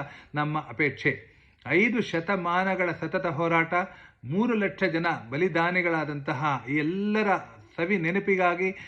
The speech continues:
ಮತ್ತು ಅವರೆಲ್ಲರಿಗೆ ಸಂತೋಷವನ್ನುಂಟು ಮಾಡಲು, ನಮ್ಮ ಕೃತಜ್ಞತೆ ಧನ್ಯವಾದಗಳನ್ನು ಸಮರ್ಪಿಸುವ ಸಲುವಾಗಿ ಅಂದು ಭಾರತದಾದ್ಯಂತ ಮತ್ತು ವಿಶ್ವವಾದ್-, ವಿಶ್ವದಾದ್ಯಂತ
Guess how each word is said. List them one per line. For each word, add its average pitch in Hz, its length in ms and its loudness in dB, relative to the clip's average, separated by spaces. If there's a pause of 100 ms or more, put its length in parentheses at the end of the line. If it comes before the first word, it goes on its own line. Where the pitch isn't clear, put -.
(160)
ಮತ್ತು 165 280 0
ಅವರೆಲ್ಲರಿಗೆ 175 880 2 (100)
ಸಂತೋಷವನ್ನುಂಟು 170 800 -2
ಮಾಡಲು, 139 500 -2 (220)
ನಮ್ಮ 180 260 0
ಕೃತಜ್ಞತೆ 170 800 -2
ಧನ್ಯವಾದಗಳನ್ನು 156 880 -2
ಸಮರ್ಪಿಸುವ 143 600 -6
ಸಲುವಾಗಿ 151 640 0 (280)
ಅಂದು 165 500 0
ಭಾರತದಾದ್ಯಂತ 160 920 -2
ಮತ್ತು 175 360 -2
ವಿಶ್ವವಾದ್-, 175 640 -2 (100)
ವಿಶ್ವದಾದ್ಯಂತ 156 920 -2